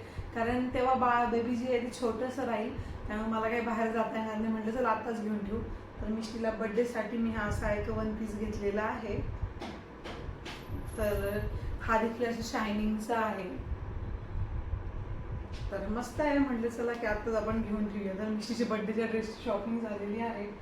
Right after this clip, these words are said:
आणि हा जो आहे तो आमच्या साऊचा शर्ट आणि ही अशी जीन्स, तर हे साऊसाठी. आणि आता हे जे सगळे शर्ट आहेत,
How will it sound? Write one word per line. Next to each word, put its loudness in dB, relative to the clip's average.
आणि -2
हा 0
जो 0
आहे 2
तो 2
आमच्या -2
साऊचा 2
शर्ट -4
आणि -4
ही -2
अशी -2
जीन्स, 4
तर -6
हे 0
साऊसाठी. 0
आणि 0
आता 2
हे 2
जे 4
सगळे 2
शर्ट 2
आहेत, 0